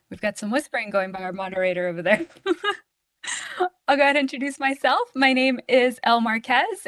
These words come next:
and if you live in the Twitter world, you may know me as Elo Punk. I am the Linux security advocate. Actually, I guess I've just been changed over to the security advocate as I'm digging into D F I R as,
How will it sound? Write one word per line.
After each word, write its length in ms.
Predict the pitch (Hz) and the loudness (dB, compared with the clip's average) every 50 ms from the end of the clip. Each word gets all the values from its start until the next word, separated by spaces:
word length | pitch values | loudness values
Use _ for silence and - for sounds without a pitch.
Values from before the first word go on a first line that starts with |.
| - - | -6 -2
and 300 | 220 233 233 240 233 - | 0 0 2 0 0 -2
if 200 | - 240 220 - | -4 -6 -6 -4
you 180 | 240 247 247 | -4 -4 -4
live 340 | 226 233 240 247 277 294 277 | 0 4 4 4 4 4 2
in 160 | - - 254 | -2 0 2
the 100 | 254 262 | 0 0
Twitter 320 | 254 - - 240 247 254 247 | 0 -2 0 0 2 2 2
world, 320 | 240 233 240 330 392 262 | 0 0 0 0 0 0
you 100 | 240 233 | 0 0
may 200 | 214 220 220 226 | 0 -2 0 0
know 180 | 226 220 220 208 | 0 0 -2 -2
me 220 | 214 226 226 226 - | -2 -4 -4 -4 -2
as 380 | 220 214 214 214 214 208 - - | -2 -2 0 -2 -2 -6 -8 -6
Elo 280 | 208 208 202 196 196 196 | -6 -4 -4 -4 -6 -8
Punk. 400 | - 277 302 370 370 - - - - - - - - - - | -4 -4 -4 -4 -4 -12 -18 -18 -18 -18 -18 -18 -16 -6 2
I 220 | - 277 277 269 | 4 4 4 4
am 360 | - - 254 254 254 247 233 | 2 2 0 0 0 -2 -4
the 200 | 220 247 240 240 | -6 -8 -8 -8
Linux 380 | 240 226 220 262 302 370 - - | -10 -8 -6 -4 -4 -4 -4 -6
security 480 | - - 269 - 254 233 233 247 226 - | -12 -12 -10 -4 -2 -2 -2 -2 0 2
advocate. 560 | 160 175 185 180 226 - 302 349 320 - _ - | 2 2 2 0 -6 -6 -4 -4 -4 -6 _ -2
Actually, 440 | - 226 277 - - - 254 311 | 0 0 0 -2 -4 -2 0 0
I 80 | 269 233 | 0 0
guess 180 | 220 220 233 - | -2 -4 -4 -4
I've 160 | 233 226 214 | -6 -4 -4
just 220 | - 233 220 - | -6 -8 -6 -6
been 140 | - 226 220 | -6 -6 -6
changed 340 | - - 233 226 226 - - - | -6 -6 -6 -6 -6 -6 -6 -8
over 280 | 220 214 208 214 220 | -6 -6 -4 -6 -6
to 320 | 214 - - 226 214 214 185 | -8 -8 -8 -6 -6 -6 -6
the 120 | 208 208 | -6 -8
security 540 | - - - 220 - - 370 427 392 330 240 | -8 -8 -12 -12 -6 0 0 2 4 6 6
advocate 500 | 214 214 208 202 240 240 - 349 392 - - | 6 4 4 2 -6 -6 -6 -8 -8 -8 -12
as 120 | 240 226 | -12 -10
I'm 200 | 226 220 220 214 - | -8 -6 -6 -6 -6
digging 280 | - 226 220 214 220 214 | -8 -10 -8 -8 -8 -6
into 260 | 214 214 214 - 220 | -6 -6 -6 -8 -12
D 200 | 180 - 214 208 | -10 -8 -6 -6
F 100 | 208 208 | -4 -2
I 140 | - 202 190 | 0 0 0
R 220 | 175 185 208 294 415 _ - - - - - - _ - | 2 0 0 0 -2 _ -14 -20 -20 -20 -20 -20 _ 0
as, 360 | - 247 247 240 240 240 220 | 4 4 4 4 4 2 -2